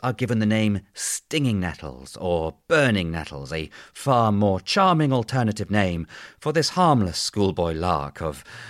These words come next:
bullying, torture, and sadism. Sweet chestnuts are monoecious,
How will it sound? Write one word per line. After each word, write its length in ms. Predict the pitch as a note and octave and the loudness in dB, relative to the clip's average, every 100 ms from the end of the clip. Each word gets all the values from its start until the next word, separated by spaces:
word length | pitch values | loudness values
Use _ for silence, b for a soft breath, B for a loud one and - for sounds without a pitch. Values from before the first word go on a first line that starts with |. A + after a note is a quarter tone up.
| B - | B -6
bullying, 680 | E2 F2 D#2+ D#2 C#2+ C#2+ - B B B - | 0 2 2 -2 -4 -8 -14 B B B -6
torture, 640 | G2+ D#2+ - E2+ D2 C2 B B B B | -2 -2 -2 -4 -4 -6 B B B B
and 340 | - D2+ C#2+ - _ _ | -10 -8 -8 -12 _ _
sadism. 680 | - - E2 D2 C2 B1+ B1+ _ _ _ _ _ _ - B B B B B B B B - | -6 -2 0 -2 -10 -14 -18 _ _ _ _ _ _ -20 B B B B B B B B -12
Sweet 340 | - C#4 D4+ | -4 -2 0
chestnuts 580 | - E3 - B3 - - | 2 2 2 0 -2 -2
are 320 | G3 G3+ G3 G3 | 4 6 6 6
monoecious, 720 | G#3 A#3 A3+ - - - | 6 6 6 2 -2 -6